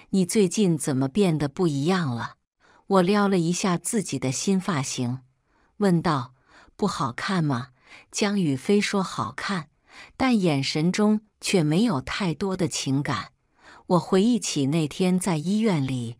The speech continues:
江宇飞看秦苏的眼神，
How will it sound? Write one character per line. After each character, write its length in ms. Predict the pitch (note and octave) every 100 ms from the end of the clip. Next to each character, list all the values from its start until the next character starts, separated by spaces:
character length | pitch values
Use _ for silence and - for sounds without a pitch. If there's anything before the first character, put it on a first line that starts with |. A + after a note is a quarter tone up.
| _ - - -
江 280 | G#3+ G3+
宇 160 | F3+ C#3
飞 300 | B2+ F#3+ F#3+
看 340 | F#3+ - F3+
秦 320 | D3 - D3+ E3+
苏 240 | - A#3+
的 100 | F#3+
眼 300 | D3 C#3 A2+
神， 440 | B2 - A#2 B2+